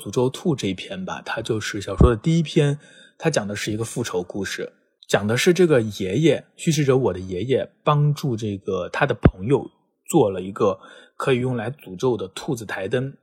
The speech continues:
他们的家族就是靠做这种诅咒之物来为生的。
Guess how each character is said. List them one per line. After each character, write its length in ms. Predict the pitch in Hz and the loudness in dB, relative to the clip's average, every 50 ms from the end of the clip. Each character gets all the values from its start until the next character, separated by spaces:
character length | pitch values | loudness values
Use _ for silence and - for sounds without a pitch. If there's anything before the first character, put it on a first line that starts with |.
| _ _ | _ _
他 120 | - - 185 | -4 0 2
们 100 | 180 156 | 2 2
的 60 | 120 | 2
家 260 | 110 - 151 139 170 | 2 2 0 0 0
族 160 | - - 98 | -2 -4 -6
就 120 | 98 - 110 | -4 -4 -4
是 180 | 104 - - | -4 -6 -10
靠 280 | 104 - - - 110 104 | -10 -8 -6 -4 -4 -4
做 340 | 101 _ - - 135 113 98 | -6 _ -6 -2 0 0 0
这 140 | 107 117 107 | 0 -4 -4
种 220 | 107 92 92 107 | -6 -6 -10 -10
诅 220 | - - - 90 85 | -12 -14 -16 -16 -6
咒 220 | - - 151 113 110 | -2 2 2 2 0
之 180 | - - - | -2 -6 -6
物 320 | 120 131 147 147 120 104 101 | -6 -4 -4 -6 -6 -6 -6
来 420 | - 90 90 90 92 95 101 - _ _ _ _ _ - - - | -6 -6 -6 -6 -8 -10 -10 -12 _ _ _ _ _ -20 -16 -8
为 140 | - 104 95 | -4 -4 -2
生 340 | 92 - - 113 107 110 107 | -2 0 -2 -2 -2 -2 -2
的。 180 | 101 92 87 | -4 -4 -6